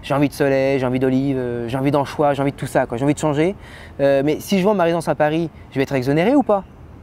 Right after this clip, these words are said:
Votre résidence principale, c'est celle que vous déclarez comme telle auprès du fisc. Mais attention, si le fisc a un doute, il peut enquêter et utiliser ce qu'on appelle la méthode du faisceau d'indices. Il va essayer de repérer le centre de vos intérêts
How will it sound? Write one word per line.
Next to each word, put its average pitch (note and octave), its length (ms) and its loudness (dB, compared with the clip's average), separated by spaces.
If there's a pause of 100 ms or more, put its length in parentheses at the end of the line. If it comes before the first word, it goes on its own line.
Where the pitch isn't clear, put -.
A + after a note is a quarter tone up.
(300)
Votre E3+ 420 0
résidence C3 360 0
principale, G#3 560 -2
c'est C3+ 140 -6
celle F#3+ 260 -2
que D3 80 -4
vous A#2+ 180 -4
déclarez C#3 500 -2
comme A#2 260 -2
telle A3 300 0 (180)
auprès G#3 280 0
du E3 120 -4
fisc. - 420 -14
Mais G#2 100 -10 (120)
attention, C3 600 -6 (200)
si G3 280 -4
le C#3 100 0
fisc - 360 -8
a G#2+ 80 -4
un G#2 140 -8
doute, A3 380 -4
il A2 100 -6
peut - 380 -2
enquêter D#3+ 680 -2
et B2 80 -4
utiliser A#2+ 560 -4
ce - 60 -14
qu'on A#2+ 120 -12
appelle D#3 280 -8
la A#2 80 -6
méthode C3 420 -6
du F#3 320 -8
faisceau - 380 -2
d'indices. C3 480 -6
Il A2+ 140 -4
va B2+ 140 2
essayer A#2+ 200 -4
de A2 100 -6
repérer C#3+ 680 -2
le C3+ 100 -4
centre E3+ 380 -6
de A#2 80 -2
vos A2+ 180 -8
intérêts A2+ 380 -6